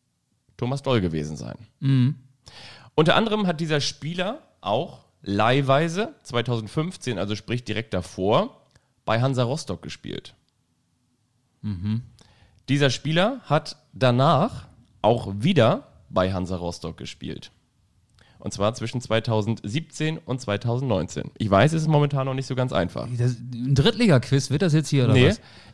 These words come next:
Speaker 1: Er hat drei
Speaker 2: Ja, natürlich. Hansa Rostock hatte ja in der Zeit in der dritten Liga gespielt.
Speaker 1: Das stimmt, aber jetzt kommen wir in die Bundesliga. Er
Speaker 2: Jetzt
Speaker 1: hat
Speaker 2: steigt er auf.
Speaker 1: drei Spiele gemacht in der Bundesliga für den S V Werder Bremen.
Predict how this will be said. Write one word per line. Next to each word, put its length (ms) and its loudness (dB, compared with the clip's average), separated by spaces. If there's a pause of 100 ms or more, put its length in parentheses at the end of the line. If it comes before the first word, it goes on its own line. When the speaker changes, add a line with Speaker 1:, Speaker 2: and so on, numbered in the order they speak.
Speaker 1:
Er 160 2
hat 400 -2 (240)
drei 500 4 (140)
Speaker 2:
Ja, 120 2
natürlich. 500 4
Hansa 180 4
Rostock 320 2
hatte 160 2
ja 120 4
in 120 -2
der 160 4
Zeit 220 0
in 80 2
der 100 6
dritten 220 2
Liga 220 4
gespielt. 420 0 (160)
Speaker 1:
Das 100 4
stimmt, 300 2
aber 360 6
jetzt 200 -2
kommen 200 4
wir 240 4
in 120 4
die 40 6
Bundesliga. 520 2
Er 80 -4
Speaker 2:
Jetzt 100 2
Speaker 1:
hat 60 4
Speaker 2:
steigt 240 2
er 80 -2
auf. 160 -4 (100)
Speaker 1:
drei 320 4
Spiele 380 0
gemacht 500 -2 (480)
in 120 -2
der 80 4
Bundesliga 760 0 (100)
für 380 0 (320)
den 100 2
S 220 0
V 240 2
Werder 240 6
Bremen. 460 0